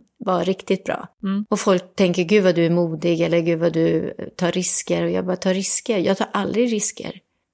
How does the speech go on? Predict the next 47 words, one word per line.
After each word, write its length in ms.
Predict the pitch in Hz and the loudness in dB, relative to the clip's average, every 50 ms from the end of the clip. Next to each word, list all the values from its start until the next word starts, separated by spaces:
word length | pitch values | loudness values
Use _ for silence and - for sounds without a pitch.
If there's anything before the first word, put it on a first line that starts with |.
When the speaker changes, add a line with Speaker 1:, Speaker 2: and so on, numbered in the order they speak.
| _ _ | _ _
Speaker 1:
Jag 140 | - 190 202 | 2 4 4
riskerar 420 | 233 220 - - 180 160 170 - - | 4 4 2 2 2 0 0 0 0
aldrig 380 | 185 175 160 160 170 202 208 | 0 0 0 0 0 0 2
något 360 | 196 180 151 151 165 165 - | 2 2 0 0 -2 -4 -2
jag 100 | - 160 | -2 -4
inte 140 | 156 156 - | -4 -4 -6
kan 140 | - 160 156 | -6 -6 -6
förlora." 500 | - - 170 185 190 180 - - - 175 - _ _ _ _ _ _ _ _ _ _ _ | -6 -4 -2 -2 -2 -2 -4 -6 -10 -12 -14 _ _ _ _ _ _ _ _ _ _ _
Så 160 | - - - 185 | -6 -2 0 0
att 100 | 180 - | 0 2
starta 320 | - 202 190 190 - 190 | 2 2 2 2 2 2
bolag 480 | 180 202 208 196 185 208 226 240 233 233 | 4 4 4 4 4 4 4 2 2 0
för 120 | - 202 | 0 -2
mig, 180 | 175 170 165 160 | 0 0 0 0
det 100 | 165 190 | 0 2
är 40 | 202 | 2
inte 220 | 202 185 - 156 | 2 0 0 -2
en 100 | 156 156 | -4 -4
risk. 420 | 165 190 202 208 - - - - - | -2 -2 -2 0 0 -2 -4 -4 -2
Det 80 | - 185 | 0 0
är 60 | 185 | 2
bara 180 | 180 180 175 170 | 2 2 0 0
mer 160 | 170 165 165 | 0 0 0
så 140 | 165 - 170 | 0 2 2
här, 300 | 165 165 165 - - - | 2 0 0 -2 -2 -2
om 100 | 180 180 | 0 0
det 80 | 175 185 | 2 0
inte 180 | 175 170 190 | 0 0 -2
funkar 360 | 180 - 196 185 180 - 185 175 | 0 0 0 0 2 0 -2 -2
så 100 | - 170 | -2 0
funkar 380 | - 180 170 170 - - 240 | 0 0 0 0 0 0 2
det 60 | 240 190 | 2 2
inte. 380 | - - - - - - - - - _ _ _ | 0 -2 -4 -6 -4 -4 -4 -6 -8 _ _ _
Har 140 | - - 190 | -2 2 2
jag 120 | 180 170 | 2 4
haft 260 | 170 180 170 - - 185 | 2 0 -2 0 2 2
roligt? 420 | 175 175 175 185 196 190 190 - | 4 4 4 2 0 0 0 0
Ja, 140 | 180 170 170 | 0 2 2
det 60 | 170 | 2
har 200 | 175 175 170 156 | 2 2 2 0
jag. 280 | 151 - - - - 185 - _ _ _ _ _ _ _ _ _ _ _ | 0 0 -2 -4 -6 -8 -10 _ _ _ _ _ _ _ _ _ _ _
Har 80 | - 180 | 0 2
det 100 | 180 180 | 2 2
kostat 400 | - - 202 185 180 - 190 196 | 2 2 0 0 2 2 0 2
Speaker 2:
Mm. 140 | 196 185 180 | 2 2 0
Speaker 1:
lite 120 | 180 175 | 0 0
pengar? 320 | 185 185 180 175 175 165 | 2 2 2 2 2 0